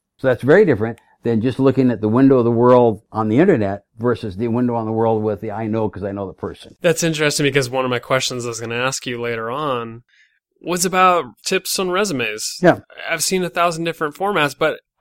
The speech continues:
Speaker 2: I think you just said something that was enlightening. It's know your audience, know what they, what they're looking for, and then that's how you build your resume.
Speaker 1: Absolutely. If you don't know the person who wants it, it's a crapshoot.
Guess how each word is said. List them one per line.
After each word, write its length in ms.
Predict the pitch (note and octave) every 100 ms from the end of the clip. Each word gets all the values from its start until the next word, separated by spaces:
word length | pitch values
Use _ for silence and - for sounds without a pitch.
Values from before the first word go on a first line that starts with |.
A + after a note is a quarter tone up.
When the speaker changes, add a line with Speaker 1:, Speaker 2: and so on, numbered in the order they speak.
| -
Speaker 2:
I 40 | D#3+
think 120 | G3 G#3
you 60 |
just 160 | A3 -
said 160 | G3+
something 260 | - G3 F3+
that 80 | F3
was 160 | E3 D3
enlightening. 540 | D3+ D#3 G3+ C#3 A#2
It's 280 | A#2 - - - _ -
know 180 | C#3+ D3+
your 220 | F#3 D#3+
audience, 520 | F3+ D3 A#2+ B2 -
know 220 | C#3+ C#3
what 200 | E3+ E3+
they, 260 | C#3 B2 A2+ - -
what 220 | C#3 -
they're 140 | A#2
looking 300 | G#2+ B2+ G3
for, 220 | F3+ G#3 F3+
and 140 | C#3+
then 80 | C3+
that's 220 | D#3+ -
how 80 | B2
you 120 | G#2+
build 160 | G#2+ G#2
your 80 |
resume. 140 | G#2 A#3
Speaker 1:
Absolutely. 460 | C#4 D4 E4 B3 C#3+
If 160 | C#3
you 80 | C4+
don't 160 | C#4+ A#3+
know 100 | G#3
the 80 |
person 320 | - G#3 G3 D3
who 80 |
wants 380 | C3 D#3+ A#3+ -
it, 160 | G#2+ - -
it's 100 | G#3
a 60 |
crapshoot. 520 | - D4+ D4 - A2+